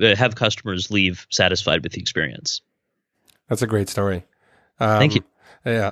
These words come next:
Speaker 2: Um, and I'm sure there's plenty more like that too in the book. Uh, a-, another plug. So, uh, the, the next sort of, like, uh, pillar that we mentioned earlier, um, around agency structure and then, uh, agency marketing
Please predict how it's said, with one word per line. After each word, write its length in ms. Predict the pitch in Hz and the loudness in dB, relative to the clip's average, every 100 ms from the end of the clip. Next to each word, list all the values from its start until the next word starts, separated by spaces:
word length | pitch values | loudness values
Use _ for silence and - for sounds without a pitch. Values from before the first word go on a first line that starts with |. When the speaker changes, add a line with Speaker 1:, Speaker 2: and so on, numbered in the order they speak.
| - | 2
Speaker 2:
Um, 480 | 131 123 120 117 - _ - | 4 6 4 -2 -10 _ 2
and 80 | 135 | 2
I'm 60 | |
sure 160 | 123 139 | 4 4
there's 100 | 117 | 4
plenty 220 | - 117 | 2 2
more 160 | 107 110 | 4 4
like 140 | 104 | 2
that 160 | 107 95 | 0 0
too 120 | 110 | -2
in 80 | 98 | -2
the 60 | |
book. 260 | 92 104 - - - - - | -2 -2 -4 -20 -20 -20 -2
Uh, 560 | 131 123 120 117 120 - - - - | 4 6 6 4 2 -2 -10 -20 -8
a-, 140 | 117 - | -8 -4
another 260 | 113 107 | -2 0
plug. 320 | 101 107 104 - - | 0 0 -2 -6 -6
So, 460 | - 147 139 127 | 4 6 6 4
uh, 500 | - 170 139 131 127 123 | 0 2 4 6 4 0
the, 440 | - 127 139 131 120 | -4 2 4 4 2
the 100 | 123 | 0
next 480 | 143 175 - - - | 2 2 -2 -10 -8
sort 220 | - 135 | 2 4
of, 100 | 131 | 4
like, 360 | 120 113 - - - | 2 0 -2 -12 -2
uh, 380 | 120 110 104 101 - - - | 2 4 2 -2 -8 -20 -4
pillar 360 | - 127 110 110 | 4 6 6 4
that 200 | 120 113 | 2 2
we 100 | 120 | 4
mentioned 320 | 117 113 113 | 4 4 4
earlier, 400 | 110 107 104 101 - - - - | 4 6 6 4 -2 -20 -20 -2
um, 280 | 117 107 107 | 2 4 4
around 300 | 113 107 110 | 4 4 4
agency 360 | 123 123 - | 2 2 0
structure 500 | 117 120 110 113 104 - - | 2 2 4 2 2 -2 -2
and 120 | 110 | 2
then, 340 | 107 104 104 _ - | 4 2 0 _ -4
uh, 360 | 117 104 104 - | 0 2 2 2
agency 360 | 117 113 98 104 | 2 2 0 2
marketing 640 | 127 143 143 104 98 117 | 6 4 4 2 2 -4